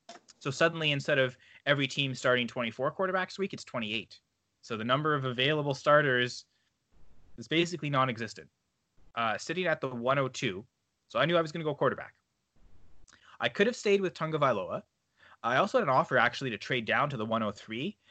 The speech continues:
and I would have netted Terry McLaurin. And I was actually probably gonna consider that. Just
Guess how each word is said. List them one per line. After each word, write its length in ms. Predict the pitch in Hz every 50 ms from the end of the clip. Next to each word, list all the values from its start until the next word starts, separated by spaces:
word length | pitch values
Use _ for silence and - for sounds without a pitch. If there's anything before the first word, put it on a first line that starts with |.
| - - _ -
and 140 | 123 127
I 60 | 120 120
would 140 | 123 139
have 100 | 143 131
netted 320 | 123 127 127 127 123 123 110
Terry 240 | - 143 131 135 123
McLaurin. 460 | 107 - - 135 135 127 104 85 90 _ -
And 80 | 110
I 80 | 117 135
was 100 | 147 147
actually 260 | 165 165 - - 170
probably 260 | 131 - 139 151 170
gonna 140 | 165 160 151
consider 360 | 139 143 123 - 135 143 151
that. 240 | 110 98 98 - _
Just 240 | - 113 - - -